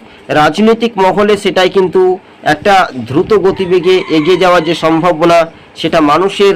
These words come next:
রায় বা জনগণের যেটা আওতা, সেটা এখন দেখার একটা বিষয়। তবে জনগণের টাকা,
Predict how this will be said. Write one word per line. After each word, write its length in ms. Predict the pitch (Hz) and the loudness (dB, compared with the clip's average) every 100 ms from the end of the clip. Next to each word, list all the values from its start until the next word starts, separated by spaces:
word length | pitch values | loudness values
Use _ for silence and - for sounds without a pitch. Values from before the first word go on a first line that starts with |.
| - | -2
রায় 340 | 135 156 165 | -2 2 2
বা 160 | 151 165 | 2 0
জনগণের 560 | 156 160 180 165 175 156 | 2 0 2 0 0 -2
যেটা 220 | - 156 | -2 0
আওতা, 480 | 143 180 165 113 - - - | 0 0 0 -2 -6 -20 -20
সেটা 300 | - 165 190 | -8 -2 0
এখন 380 | 180 156 165 156 | 0 0 0 2
দেখার 320 | 151 147 170 | 2 0 0
একটা 240 | 151 - 131 | 0 0 -2
বিষয়। 480 | 113 170 156 104 - | -4 -4 -4 -4 -4
তবে 160 | 151 139 | -4 -2
জনগণের 600 | 117 156 190 208 220 220 220 | -2 0 0 2 0 0 -2
টাকা, 440 | 180 175 170 165 | -2 0 -2 -4